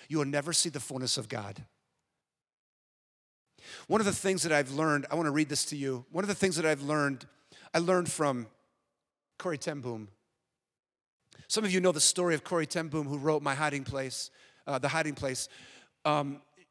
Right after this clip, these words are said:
she was abused in the, uh, prisons of Auschwitz. A phenomenal story, spent m-, m-,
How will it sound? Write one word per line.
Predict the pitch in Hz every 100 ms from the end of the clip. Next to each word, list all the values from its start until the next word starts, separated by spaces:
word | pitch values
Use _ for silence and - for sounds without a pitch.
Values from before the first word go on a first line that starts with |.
| _ _ _ _
she | - -
was | 208
abused | 196 139 180 208 196 151 - -
in | 156 156
the, | 143 135
uh, | 139
prisons | 123 196 165 147
of | 139
Auschwitz. | 143 147 139 117 - - - _ _ _ _ _ _ _ _ _ _ _ _ _ _ -
A |
phenomenal | - 202 233 226 196
story, | - 202 190 160
spent | - 196 - - - 160
m-, |
m-, | 185